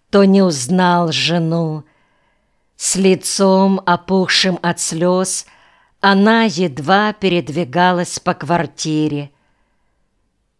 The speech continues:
Наш сын Вадим замкнулся, помрачнел, ни с кем не разговаривал. Долго не решаясь ее о чем-нибудь спрашивать,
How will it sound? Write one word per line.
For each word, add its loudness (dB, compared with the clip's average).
Наш 4
сын 0
Вадим 0
замкнулся, -4
помрачнел, 0
ни 2
с -6
кем 0
не 2
разговаривал. -2
Долго 2
не 0
решаясь 0
ее 0
о 2
чем-нибудь -2
спрашивать, -2